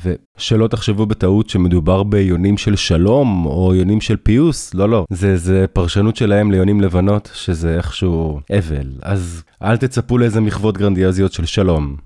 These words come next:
אין בזה שום אזכור ל-, להרבה דברים אחרים שקורים, אבל תדעו שאם מחר אתם, אה, ברמה הלוגיסטית, אם מחר אתם בנויקולן, באזור שתיים בצהריים מול בית העירייה, אל תהיו מופתעים אם תראו הרבה יונים, או אנשים בתחפושת של יונים.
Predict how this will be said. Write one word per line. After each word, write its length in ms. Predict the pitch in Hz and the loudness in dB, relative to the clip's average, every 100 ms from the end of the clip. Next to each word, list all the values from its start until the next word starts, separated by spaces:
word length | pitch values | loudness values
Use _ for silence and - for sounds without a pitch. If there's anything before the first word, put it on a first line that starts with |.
| - | -4
אין 120 | 135 | -2
בזה 160 | 143 113 | 0 0
שום 280 | - 175 156 | -2 0 0
אזכור 600 | - - 165 147 117 110 | 0 -2 0 2 2 0
ל-, 380 | 107 110 104 95 | 0 2 2 0
להרבה 280 | 98 98 120 | 0 0 0
דברים 260 | 113 123 | 0 0
אחרים 340 | 131 - 104 156 | 0 0 -2 -2
שקורים, 460 | 175 135 113 120 | -2 -2 0 2
אבל 220 | 107 101 98 | 0 0 -2
תדעו 260 | 110 127 | 0 -2
שאם 220 | 123 120 | 0 0
מחר 400 | 117 101 117 107 | 0 0 0 0
אתם, 360 | 92 110 104 101 | 0 0 0 2
אה, 240 | 95 90 87 | 2 2 0
ברמה 360 | 90 90 107 | 0 2 2
הלוגיסטית, 500 | 117 104 101 - 82 | 2 2 0 -2 -4
אם 60 | 92 | -2
מחר 320 | - - 90 | -2 -2 -4
אתם 160 | 87 82 | -2 -4
בנויקולן, 580 | 82 82 - 123 117 98 | -4 -4 -4 -2 0 0
באזור 360 | 80 80 82 | -2 -2 -4
שתיים 400 | 78 - 92 90 | -6 -6 -4 -2
בצהריים 640 | 78 - 78 80 85 80 69 | -4 -6 -6 -4 -2 -4 -6
מול 300 | 73 85 80 62 | -6 -4 -4 -6
בית 280 | 78 80 | -8 -8
העירייה, 380 | 76 80 95 101 101 | -6 -6 -4 -6 -6
אל 100 | 82 | -8
תהיו 200 | 82 87 | -8 -8
מופתעים 580 | 85 - 87 87 101 113 | -8 -6 -4 -2 0 -4
אם 120 | 82 80 | -6 -10
תראו 400 | - 76 80 82 | -10 -8 -6 -6
הרבה 320 | - 76 69 80 80 71 - | -6 -8 -6 -4 -4 -8 -6
יונים, 540 | 92 107 131 117 95 85 - | 0 2 2 2 -2 -6 -10
או 120 | 90 | -8
אנשים 420 | 92 85 113 104 | -8 -8 -6 -6
בתחפושת 520 | 98 95 90 107 107 - | -6 -10 -8 -6 -6 -6
של 160 | 90 | -4
יונים. 360 | 85 76 71 | -4 -4 -6